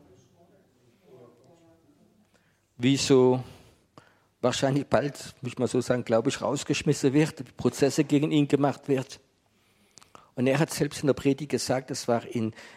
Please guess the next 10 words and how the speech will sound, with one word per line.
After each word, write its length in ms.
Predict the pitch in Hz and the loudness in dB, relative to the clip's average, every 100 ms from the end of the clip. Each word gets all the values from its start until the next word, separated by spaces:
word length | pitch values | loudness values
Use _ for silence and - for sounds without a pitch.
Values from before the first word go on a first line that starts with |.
| _ | _
die, 120 | - - | -8 -4
eine 460 | 107 101 95 95 - _ - - _ _ _ | -4 -2 -4 -6 -10 _ -20 -20 _ _ _
Pastorenversammlung 1000 | - 131 - 151 147 156 - 131 143 160 | -6 -4 -2 -2 -2 -6 -4 -2 -2 -2
und 160 | 147 117 | -4 -6
der 80 | 117 | -6
Bischof 420 | 151 - - - | -4 -4 -4 -6
von 160 | - 117 | -6 -6
Bremen 460 | 101 131 139 160 | -2 -2 -2 -4
ist 160 | 160 - | -6 -8
gekommen 500 | 135 - 151 170 | -6 0 0 -2